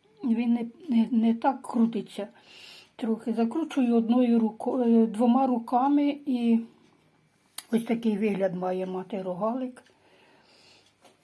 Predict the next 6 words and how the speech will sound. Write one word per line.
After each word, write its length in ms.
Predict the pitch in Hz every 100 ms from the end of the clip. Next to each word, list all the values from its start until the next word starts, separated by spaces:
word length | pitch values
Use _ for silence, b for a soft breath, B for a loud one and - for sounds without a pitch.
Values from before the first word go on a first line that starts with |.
| _ _ _ _ _ _ _ _
Закручуємо, 760 | 285 226 226 - 262 - 320 269
починаємо 840 | 247 233 226 233 254 254 247 240
закручувати 840 | 226 226 247 254 - 254 247 - - -
із 260 | 240 233
ширшої 680 | - - 240 233 226 233 226 226
сторони. 540 | - 233 214 190 175